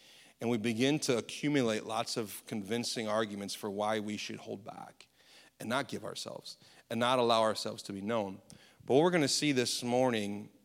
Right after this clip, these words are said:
is that there's so much to be gained from doing life together. And there's so much that we lose when we don't.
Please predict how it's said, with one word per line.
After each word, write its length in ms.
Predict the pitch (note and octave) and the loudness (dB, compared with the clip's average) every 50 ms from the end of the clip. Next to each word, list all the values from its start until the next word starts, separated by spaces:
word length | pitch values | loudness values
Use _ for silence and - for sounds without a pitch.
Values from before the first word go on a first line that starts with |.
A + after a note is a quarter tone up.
| _ _ _ | _ _ _
is 120 | - G#2+ | -6 -2
that 160 | - A#2+ A2 | 0 0 0
there's 160 | - A#2 A2 - | 0 -2 -2 -2
so 320 | - - - D3 C3+ C#3+ | -2 -2 -2 -2 -2 0
much 460 | C#3 C3+ C3+ C3+ B2 - - - - | 0 2 0 0 0 -2 -6 -8 -8
to 100 | - A#2+ | -8 -8
be 120 | G2 G#2+ G#2 | -8 -6 -8
gained 600 | G#2 G#2+ G2+ A#2+ A#2+ G#2+ G2 - - G2+ - - - _ _ _ _ _ _ _ | -6 -8 -8 -8 -8 -8 -8 -10 -10 -12 -14 -16 -20 _ _ _ _ _ _ _
from 260 | - - A2 G#2+ G2+ | -10 -6 -4 -4 -2
doing 260 | F#2 A2+ G#2+ G2+ G2+ | 0 0 0 0 0
life 220 | G2 F#2+ F#2+ - | 0 -2 -2 -4
together. 460 | - - F#2+ G#2 G2 F#2+ F#2+ - - - _ _ _ _ _ _ | -8 -12 -12 -12 -12 -12 -12 -14 -16 -18 _ _ _ _ _ _
And 100 | - A2 | -4 -4
there's 120 | A2+ A2 - | -2 0 0
so 120 | - C3 | 2 2
much 200 | C3 C3+ A#2+ - | 4 2 2 2
that 120 | - A#2 A2+ | -2 -2 -2
we 120 | A2+ G#2+ | -2 -2
lose 580 | G#2+ B2 E3+ D#3+ A#2 G2 G#2 A2 - - - - _ _ _ _ _ _ _ | 0 0 0 0 0 -2 -4 -8 -10 -12 -12 -14 _ _ _ _ _ _ _
when 180 | - A#2+ A2 G#2+ | -6 -4 -2 0
we 120 | A2 A2+ | 0 0
don't. 280 | A2 C3+ D#3+ C3+ B2+ | 0 0 -2 -2 -4